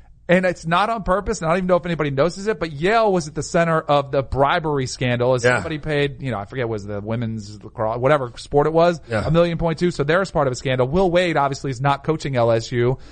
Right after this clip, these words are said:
Speaker 1: because of the, uh, bribery scandal earlier, the offer that he potentially made,
Speaker 2: Sure.
Speaker 1: uh, one of their players. So neither, they're both kind of, uh, scandal-ridden programs right there. So that's, that's a game for me. I'm kinda curious
Speaker 2: Yeah,
Speaker 1: how
Speaker 2: that, that
Speaker 1: works
Speaker 2: is,
Speaker 1: out.
Speaker 2: that is interesting. I wonder if any of that, like Louisville and Minnesota, you don't, you don't think,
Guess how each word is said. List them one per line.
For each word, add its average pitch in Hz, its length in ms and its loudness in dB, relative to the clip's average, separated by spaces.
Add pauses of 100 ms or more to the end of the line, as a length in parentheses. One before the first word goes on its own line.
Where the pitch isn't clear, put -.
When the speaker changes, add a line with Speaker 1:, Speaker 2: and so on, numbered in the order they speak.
(120)
Speaker 1:
because 160 340 0
of 143 140 -2
the, 147 220 2
uh, 131 160 4
bribery 131 400 -2
scandal 131 340 -2
earlier, 113 240 0
the 113 260 -4
offer 131 360 2
that 123 160 -2
he 123 80 -2
potentially 123 480 -6
made, 123 160 0
Speaker 2:
Sure. 123 420 2
Speaker 1:
uh, 120 240 0
one 127 140 -2
of 127 40 -4
their 117 140 0
players. 147 420 2 (220)
So - 160 2
neither, 185 500 2
they're 160 200 0
both 185 260 0
kind 160 180 0
of, 131 140 -2
uh, 120 180 2
scandal-ridden 131 760 -2
programs 123 460 0
right 113 220 0
there. 135 320 2 (240)
So 147 200 2
that's, 165 340 -2
that's - 200 -6
a 220 60 -8
game 135 200 -4
for 123 100 -6
me. 165 160 -2
I'm 113 100 -2
kinda 110 240 -6
curious 107 380 -2
Speaker 2:
Yeah, 147 140 4
Speaker 1:
how - 40 6
Speaker 2:
that, 139 180 0
that 147 120 2
Speaker 1:
works 160 60 -2
Speaker 2:
is, 151 80 -4
Speaker 1:
out. 117 100 0
Speaker 2:
that 151 100 4
is 151 140 -4
interesting. 127 480 0
I 113 80 2
wonder 127 280 0
if 120 120 -2
any 117 260 -2
of 110 140 0
that, 107 360 0
like 90 240 -10
Louisville 104 440 -6
and 104 100 -6
Minnesota, 101 480 -6
you 110 100 -4
don't, 135 200 0
you 139 60 -2
don't 143 120 0
think, 147 220 -6